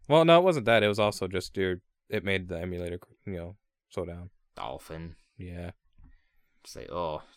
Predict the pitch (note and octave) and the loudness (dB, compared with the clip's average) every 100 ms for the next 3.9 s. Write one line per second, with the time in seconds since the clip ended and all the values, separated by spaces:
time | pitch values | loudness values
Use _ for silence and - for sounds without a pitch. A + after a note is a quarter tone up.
0 | _ _ _ - - _ _ _ _ - | _ _ _ -20 -20 _ _ _ _ -20
1 | _ - - F#2+ F2+ F2 E2 _ _ _ | _ -18 -12 -10 -10 -12 -16 _ _ _
2 | - E2+ E2 E2+ E2 E2+ F2 E2+ E2 E2 | -20 -14 -12 -12 -8 -6 -6 -8 -8 -10
3 | D#2+ E2+ D#2+ F2 E2+ C#2 D2+ D#2+ | -8 -8 -8 -8 -8 -8 -8 -8